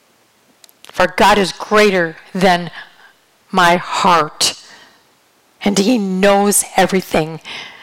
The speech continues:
And what he said, he means. And I can count on it." Let's take, for example, this question. Do you know,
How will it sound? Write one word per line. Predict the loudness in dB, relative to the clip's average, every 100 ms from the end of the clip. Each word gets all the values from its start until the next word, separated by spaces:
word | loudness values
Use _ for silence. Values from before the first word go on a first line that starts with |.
| -20 _ _ _ _ -6
And | -2 0
what | 2
he | 2 2
said, | 2 4 2 2
he | 0 0
means. | 0 2 2 -2 -4 -4 -4 -10 -20 -20 _ _ _ _ _ _ _ _ _ -2
And | 2
I | 4 2
can | -2 -6 -4
count | -2 0 0 0
on | 0 0 -4
it." | -6 -6 -8 -16 -20 _ -20 _ _ _ _ _ _ _ _ _ _ _ _ _ _ _ _ _ _ _ _ -12 -6
Let's | -4 -2
take, | -2
for | -2
example, | -2 0 0 0 -2 -2 -4
this | -2 -2
question. | 0 0 0 -4 -4 -6 -4 -4 -2
Do | 0
you | 0 -4
know, | -8 -4 0 2 2 2 0 -2